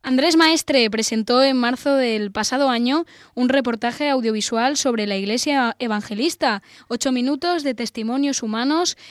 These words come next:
personas que tras mucho tiempo condenadas a vivir en la calle y alimentarse de las drogas han encontrado la felicidad en la religión, en Dios.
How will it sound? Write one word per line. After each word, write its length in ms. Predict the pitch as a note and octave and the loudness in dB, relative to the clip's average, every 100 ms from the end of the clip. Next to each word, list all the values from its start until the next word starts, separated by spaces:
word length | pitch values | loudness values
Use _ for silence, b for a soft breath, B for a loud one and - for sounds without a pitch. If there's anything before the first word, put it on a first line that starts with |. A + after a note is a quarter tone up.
| B - | B -6
personas 580 | B3 - F4 E4+ A#3+ | -4 0 0 2 0
que 140 | - A3+ | -4 -6
tras 180 | A3+ A3 | -4 -2
mucho 280 | C#4 D#4 | -2 -4
tiempo 320 | C4 D4 B3 A3+ | -2 -2 -2 -6
condenadas 600 | A3 G#3+ B3+ C#4 A3+ A#3+ | -6 -4 -2 -2 -2 -4
a 40 | |
vivir 260 | G#3+ A#3+ C#4 | -4 -2 -2
en 100 | C4+ | -2
la 120 | C#4 | -2
calle 420 | B3 A#3+ B3 B3+ B B | -2 -2 -2 -2 B B
y 120 | B3 A#3 | -4 -2
alimentarse 600 | A3+ G#3+ G#3+ D4+ D4+ B3+ | 0 -2 -2 -2 -2 -2
de 80 | C4+ | -2
las 160 | D#4 | -2
drogas 460 | B3 A#3 A#3 B3 - B B | -2 -2 -2 -2 -4 B B
han 160 | A#3+ B3+ | -4 -2
encontrado 500 | C4 A#3+ A#3 B3 C#4 | -2 -2 -2 -2 0
la 100 | B3+ | -2
felicidad 480 | A#3 A3 A#3 A3 | -4 -6 -6 -4
en 100 | B3 | -2
la 80 | C#4 | -4
religión, 580 | A#3+ G#3 G3 D4 E4 G#3 _ | -4 -6 -4 -2 -2 -4 _
en 180 | - G3 | -10 -4
Dios. 320 | A3 G#3+ - | 0 0 -2